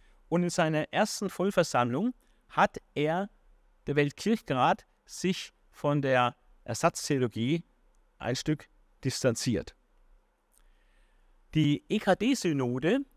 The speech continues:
im April neunzehnhundertfünfzig war der erste Verband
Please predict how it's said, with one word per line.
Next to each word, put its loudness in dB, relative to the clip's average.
im -4
April 0
neunzehnhundertfünfzig -2
war 2
der -2
erste -2
Verband 2